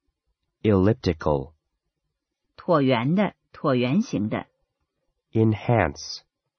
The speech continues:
Speaker 2: 提高、增强。
Speaker 1: Escape.
Speaker 2: 逃脱、避免。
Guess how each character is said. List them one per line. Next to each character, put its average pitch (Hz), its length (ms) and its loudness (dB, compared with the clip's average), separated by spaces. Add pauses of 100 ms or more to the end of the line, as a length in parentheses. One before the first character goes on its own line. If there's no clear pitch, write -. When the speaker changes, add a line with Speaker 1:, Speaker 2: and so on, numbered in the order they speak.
(120)
Speaker 2:
提 170 280 -4
高、 240 300 -2
增 254 280 2
强。 156 420 -4 (680)
Speaker 1:
Escape. - 680 -4 (680)
Speaker 2:
逃 160 280 -2
脱、 247 400 -2 (160)
避 247 200 2
免。 - 280 -2